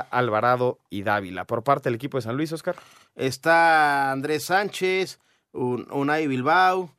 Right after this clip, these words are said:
Speaker 2: eh, José García, Ricardo Chávez, Juan Sa-, Sanabria, que
Speaker 1: Sí.
Speaker 2: esa, ese Sanabria me gusta.
Speaker 1: Sí, por
Speaker 2: No
Speaker 1: izquierda.
Speaker 2: le hace nada mal por izquierda. Eh, Villalpando, Rodrigo Du-, Dourado.
Speaker 1: Dourado.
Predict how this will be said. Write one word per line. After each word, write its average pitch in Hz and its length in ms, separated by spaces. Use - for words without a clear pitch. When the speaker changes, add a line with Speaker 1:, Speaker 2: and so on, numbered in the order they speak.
Speaker 2:
eh, 120 200
José 120 280
García, 165 640
Ricardo 127 440
Chávez, 165 680
Juan 135 720
Sa-, - 240
Sanabria, 170 640
que 117 200
Speaker 1:
Sí. 113 100
Speaker 2:
esa, 139 180
ese 160 220
Sanabria 156 340
me 135 100
gusta. 131 340
Speaker 1:
Sí, 143 200
por 107 160
Speaker 2:
No 135 80
Speaker 1:
izquierda. 131 180
Speaker 2:
le 131 60
hace 147 120
nada 143 280
mal 131 160
por 123 160
izquierda. 110 400
Eh, 120 640
Villalpando, 175 840
Rodrigo 131 1120
Du-, 131 480
Dourado. 143 680
Speaker 1:
Dourado. 117 500